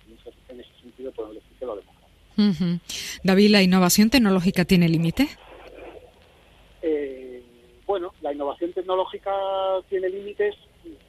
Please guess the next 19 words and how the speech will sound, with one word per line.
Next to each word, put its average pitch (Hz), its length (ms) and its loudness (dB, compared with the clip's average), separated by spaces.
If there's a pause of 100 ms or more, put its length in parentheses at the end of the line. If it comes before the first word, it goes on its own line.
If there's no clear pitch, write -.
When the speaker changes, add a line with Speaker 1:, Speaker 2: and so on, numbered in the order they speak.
(360)
Speaker 1:
Podemos 160 260 -2
hablar 180 280 0
que - 160 -4
el 143 120 -4
límite 170 280 -4
de 165 80 4
la 165 80 4
innovación 165 320 -4
tecnológica 170 500 -4
está 156 340 -6
en, 123 460 -14 (400)
en 127 180 -14
el 135 120 -10
límite 151 880 0 (480)
del 127 160 -8
planeta, 131 480 -8
¿no? 175 160 -10 (180)
Ahora 131 140 -6
mismo 156 540 -6